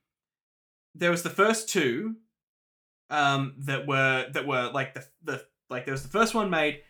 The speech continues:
and the second one was a really faithful sequel.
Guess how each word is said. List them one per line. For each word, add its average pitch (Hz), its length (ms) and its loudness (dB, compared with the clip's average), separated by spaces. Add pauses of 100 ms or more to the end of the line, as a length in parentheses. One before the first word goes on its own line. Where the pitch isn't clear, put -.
(140)
and 147 100 -8
the 143 40 -4
second 147 320 0
one 170 60 -2
was 143 140 -2
a 127 100 0
really 151 580 0
faithful 139 640 -6
sequel. - 540 -12